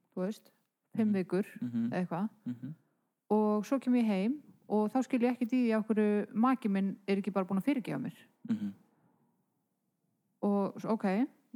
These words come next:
Speaker 1: hvað ertu búin að fara oft í meðferð? Ég er búin að fara, þetta er hérna áttunda meðferð mín eða eitthvað.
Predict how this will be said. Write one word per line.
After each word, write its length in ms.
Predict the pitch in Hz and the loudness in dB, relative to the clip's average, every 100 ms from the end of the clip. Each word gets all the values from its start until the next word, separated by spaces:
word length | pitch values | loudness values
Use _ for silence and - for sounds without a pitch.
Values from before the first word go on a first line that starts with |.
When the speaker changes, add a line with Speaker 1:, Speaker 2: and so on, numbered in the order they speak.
| - _ | -20 _
Speaker 1:
hvað 120 | - 240 | -2 -2
ertu 80 | 233 | 2
búin 80 | 240 | 2
að 20 | |
fara 100 | 233 | 0
oft 120 | 226 | 0
í 20 | |
meðferð? 280 | 208 185 - - | 0 0 -4 -4
Ég 100 | 214 | -2
er 40 | 247 | 0
búin 160 | 240 | 2
að 20 | 214 | 2
fara, 220 | 190 208 | 2 0
þetta 80 | 226 | 0
er 60 | 214 | 2
hérna 180 | 202 214 | 2 0
áttunda 240 | 220 208 | 0 2
meðferð 260 | 196 190 170 | 2 2 2
mín 160 | 208 - - | 2 0 -6
eða 160 | 180 | -4
eitthvað. 200 | 180 202 | 0 -2